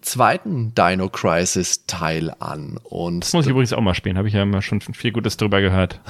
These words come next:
Speaker 1: Was, Dino Crisis zwei?
Speaker 2: Nee, Code Veronica. <laughs>
Speaker 1: Ach so, ja, okay.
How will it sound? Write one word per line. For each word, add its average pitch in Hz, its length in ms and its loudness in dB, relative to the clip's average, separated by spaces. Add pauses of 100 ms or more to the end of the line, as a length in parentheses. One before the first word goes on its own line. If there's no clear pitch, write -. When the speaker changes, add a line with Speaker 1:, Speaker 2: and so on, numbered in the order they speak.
(200)
Speaker 1:
Was, 117 120 2
Dino 123 200 2
Crisis 131 280 0
zwei? 202 240 -2 (1300)
Speaker 2:
Nee, 95 100 -2
Code 95 260 -2
Veronica. 95 540 2 (380)
<laughs> - 420 -4
Speaker 1:
Ach 143 100 2
so, 170 240 8
ja, 107 120 4
okay. 92 240 2